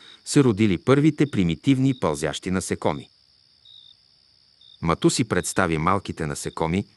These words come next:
не по-големи от зрънце ориз, дори още по-малки.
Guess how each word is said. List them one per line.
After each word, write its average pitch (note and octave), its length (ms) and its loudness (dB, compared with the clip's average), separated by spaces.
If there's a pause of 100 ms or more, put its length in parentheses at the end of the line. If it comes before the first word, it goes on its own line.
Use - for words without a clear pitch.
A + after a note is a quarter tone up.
не F2+ 180 0
по-големи A2+ 560 2
от D2 100 -2
зрънце F2 460 -2
ориз, F2 420 -2 (360)
дори F#2 320 2
още C3 320 0
по-малки. B2 560 -2